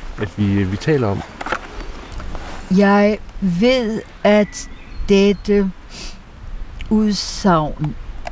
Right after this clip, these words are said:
Speaker 2: er ganske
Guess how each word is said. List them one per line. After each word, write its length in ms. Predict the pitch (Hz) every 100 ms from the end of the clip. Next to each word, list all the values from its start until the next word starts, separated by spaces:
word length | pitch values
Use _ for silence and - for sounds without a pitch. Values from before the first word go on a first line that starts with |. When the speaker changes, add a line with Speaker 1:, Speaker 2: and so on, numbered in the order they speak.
| - - - -
Speaker 2:
er 280 | 180 170 160 - - - - - - - - - - - - - - - - - - - - -
ganske 960 | 185 175 180 190 - - - 190 175